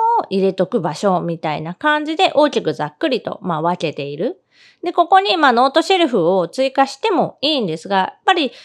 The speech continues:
そのたくさん増えれば増えるほどどこに入れようかなって迷ったりとか、うん、どこに保存してたっけなって迷ったりする、うん、可能性が高くなるので、今のところ、えー、GoodNotes fiveと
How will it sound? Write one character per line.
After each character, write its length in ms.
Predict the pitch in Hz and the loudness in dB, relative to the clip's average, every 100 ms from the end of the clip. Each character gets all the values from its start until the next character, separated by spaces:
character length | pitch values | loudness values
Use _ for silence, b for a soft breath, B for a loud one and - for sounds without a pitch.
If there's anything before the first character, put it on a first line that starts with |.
| B | B
そ 140 | - 285 | -8 -2
の 180 | 262 254 | 0 0
た 180 | 285 | -4
く 80 | 294 | -8
さ 240 | - 440 349 | 0 2 2
ん 40 | |
増 160 | - 330 | 0 0
え 100 | 349 | 2
れ 100 | 247 | 2
ば 120 | 190 | 0
増 160 | - | 0
え 120 | 208 196 | 0 0
る 80 | |
ほ 200 | 165 160 | -2 -4
ど 160 | 165 185 | -2 0
ど 180 | - 302 | 2 2
こ 160 | 247 | 2
に 280 | 196 160 - | 0 -2 -2
入 40 | 180 | 0
れ 120 | 185 | 2
よ 180 | 190 180 | 2 0
う 40 | |
か 160 | - 147 | -2 -2
な 160 | 165 | -2
っ 100 | 165 - - | -4 -8 -4
て 100 | 185 | 0
迷 220 | 180 202 | 2 4
っ 160 | 208 - | 2 0
た 120 | 143 | -2
り 100 | - | -2
と 140 | 151 | -4
か、 320 | - 240 180 b b b b _ _ - | 2 2 0 b b b b _ _ -6
う 60 | |
ん、 200 | 185 185 | -2 2
ど 120 | 180 285 | 2 4
こ 120 | 254 | 2
に 100 | 196 | 2
保 140 | 180 | -2
存 280 | 180 208 208 | 0 0 0
し 60 | - | 0
て 120 | 233 | 2
た 120 | 190 | 2
っ 80 | 170 | -2
け 120 | - | -4
な 180 | 165 208 | -2 -2
っ 80 | 208 _ | -4 _
て 80 | - | -4
迷 260 | 160 170 220 | -2 0 -2
っ 60 | - | 2
た 80 | 202 | 0
り 140 | 151 | 0
す 180 | - 170 | -4 -2
る、 260 | 165 - _ | -2 -4 _
う 160 | - 185 | -8 -6
ん、 60 | |
可 160 | 170 220 | -6 -4
能 180 | 240 254 | -2 0
性 180 | 277 262 | 2 2
が 120 | 269 | 2
高 280 | 320 320 262 | 0 -2 -4
く 160 | 170 | -6
な 200 | 165 202 | -4 -4
る 120 | 185 | -4
の 180 | 151 151 | -6 -6
で、 280 | 208 277 b b b b | -2 -2 b b b b
今 300 | - 233 269 269 | -6 0 2 2
の 40 | |
と 140 | 277 | 0
こ 160 | 269 269 | 0 2
ろ、 180 | 262 262 | 2 2
え 160 | 180 165 | 2 0
ー、 40 | |
GoodNotes 840 | 190 180 - 185 180 180 175 190 | -2 -8 -4 -4 -2 -4 -6 -8
five 440 | 196 254 226 214 233 | -4 -2 -2 -4 -10
と 440 | - 453 415 - | -6 -6 -6 -8